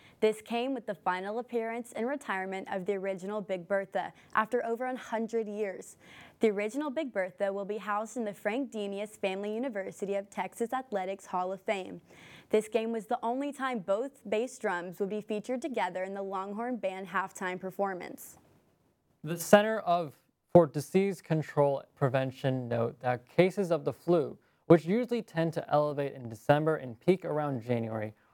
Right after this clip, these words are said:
Speaker 2: are being reported at higher rates than typical for this time of year in the U S.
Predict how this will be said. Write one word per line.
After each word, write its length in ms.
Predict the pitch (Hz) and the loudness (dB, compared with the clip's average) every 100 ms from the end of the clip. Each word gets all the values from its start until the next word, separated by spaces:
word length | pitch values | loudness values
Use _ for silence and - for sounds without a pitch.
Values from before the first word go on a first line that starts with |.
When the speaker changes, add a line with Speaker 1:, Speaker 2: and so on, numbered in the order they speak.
| _ - | _ 8
Speaker 2:
are 160 | 165 | 8
being 240 | 147 190 196 | 8 0 0
reported 580 | 185 - 202 226 202 | -4 0 2 2 0
at 200 | 156 143 | -2 -2
higher 440 | 131 - 165 202 196 | -6 0 2 4 2
rates 280 | 151 139 - | 0 -2 0
than 200 | 135 127 | -2 -2
typical 560 | - 143 139 - 127 | -2 -2 0 4 4
for 200 | 123 123 | 4 0
this 200 | 117 120 | 0 -2
time 220 | - 123 | -4 0
of 120 | 117 110 | 2 4
year 280 | 143 147 - | 2 2 -4
in 140 | 120 | -14
the 160 | 110 107 | -16 -4
U 160 | 107 | 4
S. 320 | 139 - - | 4 2 -8